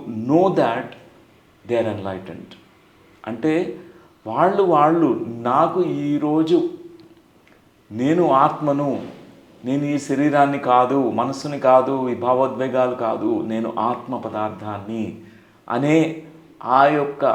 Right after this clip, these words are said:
అనుభూతిని, అనుభవాన్ని, జ్ఞానాన్ని ఆ రోజు తెలుసుకున్నారు. నేను ఇది తెలుసుకున్నాను, ఈ ప్రజ్ఞని నేను కలిగి ఉన్నాను అని ఎవరైతే ఆ యొక్క అనుభవాన్ని పొందుతారో వారిని ఎన్‌లైటన్డ్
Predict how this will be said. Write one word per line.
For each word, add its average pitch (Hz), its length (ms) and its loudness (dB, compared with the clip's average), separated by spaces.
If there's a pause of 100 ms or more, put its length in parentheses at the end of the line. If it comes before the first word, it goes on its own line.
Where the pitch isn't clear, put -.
(340)
అనుభూతిని, 123 540 -4
అనుభవాన్ని, 127 600 0
జ్ఞానాన్ని 147 760 0
ఆ 120 180 -2
రోజు 120 180 -4
తెలుసుకున్నారు. 107 1000 -10 (340)
నేను 170 260 8
ఇది 165 240 6
తెలుసుకున్నాను, 123 880 -2
ఈ 127 160 -2
ప్రజ్ఞని 135 560 -2
నేను 127 160 -6
కలిగి 113 300 -8
ఉన్నాను 110 640 -8 (100)
అని 180 340 -2 (840)
ఎవరైతే 139 880 0 (760)
ఆ 113 120 0
యొక్క 120 300 0 (460)
అనుభవాన్ని 113 580 -6
పొందుతారో 117 800 -4 (560)
వారిని 139 600 -2 (240)
ఎన్‌లైటన్డ్ 120 920 -2